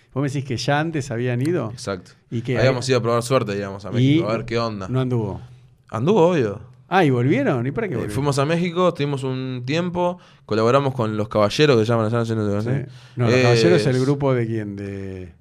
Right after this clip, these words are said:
Speaker 2: Daniel, Mario Bautista, Vill-, Sebastián Villalobos.
Speaker 1: Sebast-, ¿Sebastián Villalobos es mexicano?
Speaker 2: No, es colombiano, por eso.
Speaker 1: Por eso.
Speaker 2: Es parte del grupo Los Caballeros.
Speaker 1: Ah, no sabía.
Speaker 2: Colaboramos con todos ellos y
Speaker 1: ¿Y por qué volvieron?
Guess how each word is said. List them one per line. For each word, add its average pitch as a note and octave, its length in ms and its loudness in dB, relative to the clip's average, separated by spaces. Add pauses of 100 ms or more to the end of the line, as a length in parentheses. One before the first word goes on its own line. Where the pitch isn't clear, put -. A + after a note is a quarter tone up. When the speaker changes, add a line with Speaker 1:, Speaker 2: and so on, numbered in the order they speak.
Speaker 2:
Daniel, B2+ 340 -4
Mario B2+ 280 2
Bautista, A#2 1080 2
Vill-, A2+ 180 -2
Sebastián A2 320 -4
Villalobos. A2 840 0 (260)
Speaker 1:
Sebast-, - 320 -14 (120)
¿Sebastián G#2 420 -10
Villalobos C3 360 -4
es A2+ 60 -6
mexicano? F#2+ 600 -10 (340)
Speaker 2:
No, G2+ 180 -6
es F#2 60 -8
colombiano, G#2 380 -4
por F#2 100 -4
eso. F#2 120 -8
Speaker 1:
Por B2+ 80 0
eso. B2+ 280 -4 (240)
Speaker 2:
Es A2 100 -10
parte A#2 300 0
del G#2+ 120 -2
grupo G#2+ 220 -4
Los G2+ 120 -8
Caballeros. G2+ 380 -8
Speaker 1:
Ah, D3 180 2
no C#3 80 -2
sabía. B2+ 420 -4 (1200)
Speaker 2:
Colaboramos D3 380 0
con C#3+ 100 -2
todos C#3+ 220 2
ellos E3 300 -2
y G#2 640 -4
Speaker 1:
¿Y B2 40 -10
por C3 160 -4
qué D3 80 -2
volvieron? G#2 580 -4